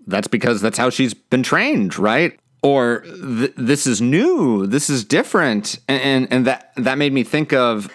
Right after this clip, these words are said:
um, telling, like, uh, like, I basically sort of remembered my first kiss, and, and it was actually with a boy, and it was when we were playing, and, and, and it was a really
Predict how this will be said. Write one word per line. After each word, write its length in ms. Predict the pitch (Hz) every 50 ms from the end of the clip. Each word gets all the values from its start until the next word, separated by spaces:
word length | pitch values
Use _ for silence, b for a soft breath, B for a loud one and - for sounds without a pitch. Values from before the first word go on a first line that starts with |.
| B B B B B B B B _ -
um, 420 | 117 123 123 117 113 110 107 107
telling, 360 | 104 - - 147 147 143 139
like, 260 | 131 127 123 120 - 131
uh, 220 | 120 113 110 104
like, 100 | 92 120
I 120 | 127 131 123
basically 340 | 104 135 143 147 160 151 139
sort 200 | - 147 135 127
of 180 | 117 95 -
remembered 400 | 110 117 117 117 120 123 120 101
my 120 | 104 98 92
first 300 | - - 101 90 - -
kiss, 500 | - - 147 165 117 - - - - - _
and, 160 | - 113 110 104
and 200 | - 113 113 110
it 40 | 107
was 260 | 104 95 85 - - _ _
actually 300 | - 87 92 - - 101
with 160 | 101 113 110
a 40 | 127
boy, 420 | 107 - 113 135 165 170 139 113 98
and 80 | 101 107
it 40 |
was 180 | 107 110 104 90
when 120 | 117 117
we 80 | 120 113
were 100 | 107 101
playing, 460 | - - 131 143 160 156 127 117 110 92
and, 200 | 104 117 110 92
and, 220 | 117 117 113 -
and 140 | 117 117 120
it 100 | 117 -
was 180 | 113 110 98
a 80 | 110 110
really 760 | 107 98 92 104 117 127 135 135 127 123 120 117 110 104 -